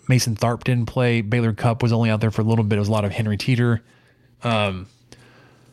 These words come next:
offensively, like, I, I, I didn't take a whole lot from, I, I, I just thought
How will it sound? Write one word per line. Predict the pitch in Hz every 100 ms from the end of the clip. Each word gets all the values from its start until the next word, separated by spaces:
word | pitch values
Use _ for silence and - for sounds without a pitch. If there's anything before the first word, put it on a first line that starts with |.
| _ _ _ _ _ _ _ -
offensively, | 127 123 175 165 156 160
like, | 127 117
I, | 113 123
I, | 123 120
I | 127
didn't | 123
take | 127
a | 117
whole | 113
lot | 107 -
from, | 107
I, | 107 117 117
I, | - 127
I | 127
just | 123 120
thought | 120 107 82